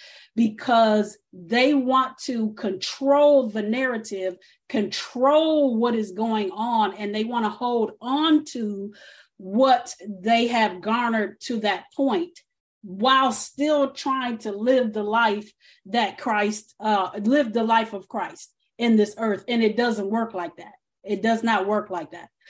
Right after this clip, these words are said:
So we need to be very careful to, to make sure that we are not operating out of the mind of magic, that we are truly operating out of the prophetic, out of God's heart and intent,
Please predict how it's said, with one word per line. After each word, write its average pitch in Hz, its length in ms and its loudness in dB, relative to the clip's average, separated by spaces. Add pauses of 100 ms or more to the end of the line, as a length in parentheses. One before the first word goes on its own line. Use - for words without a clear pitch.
(280)
So 226 260 2
we 233 160 4
need 240 240 2
to 214 80 0
be 214 500 0
very 247 400 0
careful 220 500 -6
to, 185 380 -6
to 202 120 -6
make 214 260 0
sure 220 300 -2
that 190 220 -4
we 240 180 0
are 214 140 2
not 202 320 -2
operating 220 580 -2
out 208 140 0
of 202 140 -6
the 202 80 -12
mind 196 300 -4
of 185 80 -12
magic, 214 480 -2
that 185 180 -8
we 226 140 -2
are 202 120 0
truly 220 640 -2 (340)
operating 214 680 0
out 196 180 -2
of 185 120 -8
the 180 60 -14
prophetic, 208 540 -4
out 208 180 -2
of 185 140 -8
God's 196 260 0
heart 202 280 -2
and 190 80 -6
intent, 190 640 -4